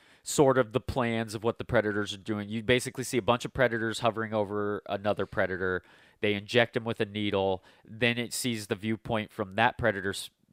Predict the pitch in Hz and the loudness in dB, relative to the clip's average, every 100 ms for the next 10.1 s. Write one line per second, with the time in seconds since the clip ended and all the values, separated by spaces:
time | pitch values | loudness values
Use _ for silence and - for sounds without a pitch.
0 | 92 _ _ - 98 95 - 95 87 92 | -20 _ _ -2 0 0 -2 -4 -2 -2
1 | 92 90 85 92 90 - _ 95 92 95 | 0 0 0 -2 -2 -6 _ -6 -4 -4
2 | 87 101 92 104 101 101 101 113 101 95 | -2 0 2 2 2 0 0 -2 -2 -2
3 | 95 98 101 - 95 98 95 95 95 92 | -4 -4 -4 -8 -4 -2 -2 -2 -4 -6
4 | 90 - - - 120 120 127 110 113 104 | -10 -18 -14 -4 -2 -2 -2 0 0 0
5 | - - - 117 131 214 _ - - 160 | -4 -20 -6 -2 0 -2 _ -14 -6 -4
6 | 131 - - 180 202 165 117 107 165 180 | -4 -6 -2 0 0 -2 -2 4 4 4
7 | 170 123 - - 120 107 104 101 113 - | 0 0 -2 -2 -2 -2 -2 -2 -2 -2
8 | 95 67 - _ _ _ _ _ - 95 | -6 -8 -14 _ _ _ _ _ -4 -4
9 | 104 107 - 110 101 98 98 98 92 90 | 0 -2 0 0 0 0 2 2 -2 -10